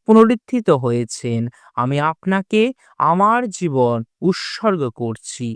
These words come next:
আমেন।" আপনি যদি এই প্রার্থনা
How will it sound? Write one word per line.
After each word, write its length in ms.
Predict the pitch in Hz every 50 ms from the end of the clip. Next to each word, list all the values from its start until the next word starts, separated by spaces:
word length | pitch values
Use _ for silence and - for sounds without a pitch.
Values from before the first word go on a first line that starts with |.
| - -
আমেন।" 460 | - 117 117 117 123 151 170 147 120 120 - _ _ - - - - -
আপনি 380 | 139 151 170 - - 190 190 175
যদি 240 | 170 175 165 160 170
এই 120 | 165 170
প্রার্থনা 760 | - - 165 156 160 170 170 - - 175 160 156 151 147 151